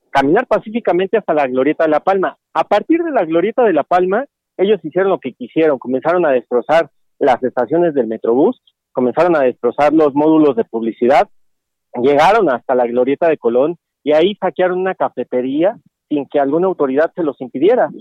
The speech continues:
Incluso hubo, eh, rapiña en esa cafetería, después comenzaron a caminar hasta llegar a Juárez, y ahí en Juárez ingresaron hasta encontrarse con que, pues, todo estaba tapeado, toda, toda la avenida Juárez estaba tapeada para proteger tanto el hemiciclo a Juárez como el Palacio de Bellas Artes.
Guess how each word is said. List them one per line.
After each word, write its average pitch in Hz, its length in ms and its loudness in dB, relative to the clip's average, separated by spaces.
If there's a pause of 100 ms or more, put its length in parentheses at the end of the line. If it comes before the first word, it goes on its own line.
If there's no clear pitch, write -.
(140)
Incluso 180 760 0 (260)
hubo, 165 680 2 (200)
eh, 117 400 0
rapiña 226 460 0
en 151 120 -2
esa 156 160 -4
cafetería, 147 720 -2
después 170 380 -2
comenzaron 170 600 -2
a 170 60 -2
caminar 139 380 0
hasta 143 240 -2
llegar 123 240 4
a 147 60 2
Juárez, 165 420 0 (280)
y 143 80 -2
ahí 160 200 2
en 196 80 -2
Juárez 180 500 0
ingresaron 156 840 -2 (340)
hasta 135 300 -2
encontrarse 147 540 -4
con 123 420 -4
que, 113 200 0
pues, 113 200 -6
todo 202 160 2
estaba 185 280 0
tapeado, 147 480 -2
toda, 151 340 2
toda 151 220 0
la 143 80 0
avenida 123 320 -4
Juárez 147 240 -2
estaba 127 260 -2
tapeada 147 460 0
para 135 180 -2
proteger 131 480 -4
tanto 120 280 -4
el 113 60 -2
hemiciclo 135 380 -2
a 185 60 0
Juárez 170 340 2
como 113 180 -8
el 92 60 -10
Palacio 120 440 -2
de 120 80 2
Bellas 131 280 -2
Artes. 190 320 -2